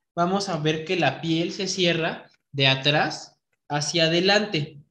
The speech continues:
Por eso se cierra en el ombligo. Hay casos en los que por alguna razón el bebé no cierra la piel de aquí enfrente y se queda abierta la piel aquí del abdomen y se sale la tripa.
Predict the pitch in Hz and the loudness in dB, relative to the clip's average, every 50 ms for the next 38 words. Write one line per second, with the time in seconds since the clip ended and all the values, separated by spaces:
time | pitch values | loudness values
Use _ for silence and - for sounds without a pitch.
0 | _ _ _ _ _ _ _ _ _ - - - - _ - 156 160 165 175 185 | _ _ _ _ _ _ _ _ _ -20 -20 -20 -20 _ -2 0 4 6 6 6
1 | 180 196 220 202 180 165 175 175 165 165 165 165 160 160 156 156 151 156 160 165 | 6 4 2 0 0 -2 0 0 0 0 0 0 0 0 0 0 0 0 0 2
2 | 180 190 202 190 165 151 143 - - - - _ _ _ _ _ _ _ _ _ | 2 4 4 4 2 0 -2 -4 -8 -16 -20 _ _ _ _ _ _ _ _ _
3 | _ _ - - - - - - _ _ _ - 147 165 180 202 208 - - 233 | _ _ -20 -20 -20 -20 -20 -20 _ _ _ -4 0 0 2 2 0 0 2 4
4 | 233 226 220 220 208 202 214 214 - - 151 151 151 151 151 151 151 156 151 156 | 4 4 2 0 -4 -6 -6 -8 -10 -6 -4 -2 0 0 0 0 -2 -6 -6 -4
5 | 160 160 160 160 170 190 226 262 254 247 233 220 - 202 190 190 196 196 190 180 | -4 -4 -4 -2 -4 -2 -2 -2 0 0 0 0 0 -4 -4 -4 -4 -2 0 0
6 | 175 160 170 175 196 - - - _ _ _ _ _ _ - 156 156 170 185 190 | 0 2 2 0 0 -2 -6 -10 _ _ _ _ _ _ -6 -2 0 2 4 4
7 | 208 208 - 214 214 196 196 196 208 208 190 175 151 151 - 160 165 170 165 165 | 2 2 0 -2 0 2 2 2 2 2 2 0 0 0 0 -2 0 0 0 -2
8 | 165 160 - - 165 165 165 165 190 202 208 214 214 - 180 165 156 151 160 160 | -2 -4 -2 -2 -2 -2 -2 -2 0 2 2 2 2 0 0 0 0 -2 -4 -6
9 | 143 - 165 170 185 185 185 180 175 170 165 165 165 175 165 160 143 135 - - | -6 -4 -2 0 0 0 0 2 0 0 0 -2 -2 -2 -2 -2 -2 -4 -4 -2
10 | 151 151 151 151 151 147 151 - 147 139 143 143 151 147 143 151 156 190 208 202 | 0 0 2 2 0 -2 -4 -6 -4 -2 0 0 0 0 0 -2 -2 -2 -2 -2
11 | 175 151 147 - _ - 147 - 147 143 156 165 165 165 165 160 165 165 - 180 | -2 -4 -6 -8 _ -12 -10 -8 -6 -4 -2 -2 0 0 0 0 0 -2 -2 -4
12 | 175 170 170 - 160 147 - - | -4 -4 -4 -4 -6 -6 -6 -12